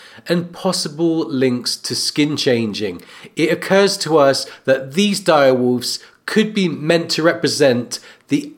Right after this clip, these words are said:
animal familiars of the early Starks. That is to say, at some point in Stark history, it may have been a tradition for the Lord to bond with a direwolf,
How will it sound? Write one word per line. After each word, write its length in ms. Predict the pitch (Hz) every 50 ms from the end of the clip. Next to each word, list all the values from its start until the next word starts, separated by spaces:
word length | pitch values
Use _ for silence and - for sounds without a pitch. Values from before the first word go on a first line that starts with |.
| -
animal 520 | 165 165 170 170 165 156 156 156 151 143 135
familiars 840 | - - - 151 147 143 147 135 127 120 117 110 107 104 101 - - - - - - _ -
of 420 | - 135 127 123 - - 139 - 135
the 200 | 131 131 131 131
early 300 | 127 120 120 113 113 107
Starks. 880 | - - - 196 214 202 139 101 85 - - - - - - - - _ _ _ _ _ _ _ _ _ _ -
That 240 | 151 165 175 175 208
is 140 | 196 196
to 100 | - 175
say, 540 | - - - 175 165 151 147 143 135 131 - - - - -
at 160 | 117 113 -
some 400 | - - - - 196 226 247 226
point 520 | 220 220 214 185 165 135 123 123 - -
in 180 | - 165 151 143
Stark 420 | - - - 165 160 170 165 -
history, 640 | - 175 160 - - - - 113 104 101 104 104 98 - - - - - - _ -
it 240 | - 160 - - 165
may 220 | 165 175 185 196
have 200 | 202 202 180 196
been 220 | - 185 185 180 180
a 100 | 165 147
tradition 800 | - - 143 135 139 175 190 185 190 - 139 127 117 113 113 110 - - - _
for 240 | _ - - 147 147
the 100 | 143 143
Lord 420 | 135 139 151 165 175 180 185 185 185 - - -
to 140 | - - 160
bond 580 | 123 107 - 160 143 139 135 127 127 127 123 - -
with 160 | 131 127 123
a 160 | 127 131 131
direwolf, 720 | 113 - 135 123 127 123 113 101 98 95 90 85 - - -